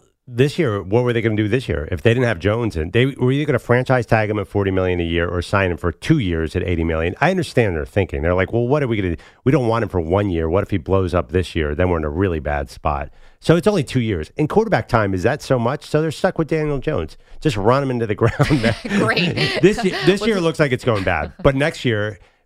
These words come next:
Speaker 1: bring in, you could bring in a rookie. You might have a top ten pick, and you have one year of Daniel Jones at forty million dollars.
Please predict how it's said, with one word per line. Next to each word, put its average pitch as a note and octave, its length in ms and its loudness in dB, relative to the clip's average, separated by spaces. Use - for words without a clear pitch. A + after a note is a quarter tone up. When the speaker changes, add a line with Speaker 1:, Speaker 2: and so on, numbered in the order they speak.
Speaker 1:
bring D3+ 200 2
in, C3+ 200 -4
you C3 160 -2
could C3+ 140 2
bring C3 180 0
in C#3 80 -2
a C3 60 -2
rookie. A2 380 -4
You A2 120 -4
might B2 180 2
have A#2 100 0
a G#2 40 -2
top G#2+ 240 0
ten G2 200 0
pick, E2+ 320 -4
and A2 100 0
you A#2 60 2
have G#2 100 -2
one A#2+ 240 2
year B2 200 0
of F#2 100 -4
Daniel G2 260 2
Jones F#2 360 0
at F2 80 -6
forty F2+ 240 0
million D#2+ 280 0
dollars. D2 560 -4